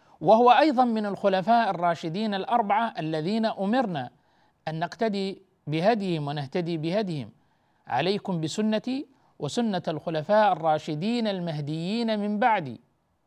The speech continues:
عضوا عليها بالنواجذ". خلفاء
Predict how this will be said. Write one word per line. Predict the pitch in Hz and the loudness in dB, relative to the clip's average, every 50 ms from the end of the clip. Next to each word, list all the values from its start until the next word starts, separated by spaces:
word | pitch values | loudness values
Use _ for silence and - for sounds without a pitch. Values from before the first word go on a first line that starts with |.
| _ _ _ _ _ - | _ _ _ _ _ -6
عضوا | 131 180 247 247 208 185 208 202 180 | -2 0 2 2 2 2 2 2 4
عليها | 170 175 185 208 226 220 220 220 220 | 4 4 4 4 2 2 2 2 2
بالنواجذ". | 196 220 220 220 233 247 262 254 226 165 139 120 107 - _ _ _ _ _ _ _ _ _ _ _ _ _ _ _ _ | 0 0 -2 0 0 0 0 0 -2 -2 -4 -8 -10 -14 _ _ _ _ _ _ _ _ _ _ _ _ _ _ _ _
خلفاء | - 117 120 123 - 175 185 196 214 220 220 - | -10 -8 -8 -4 0 4 6 6 6 6 2 -2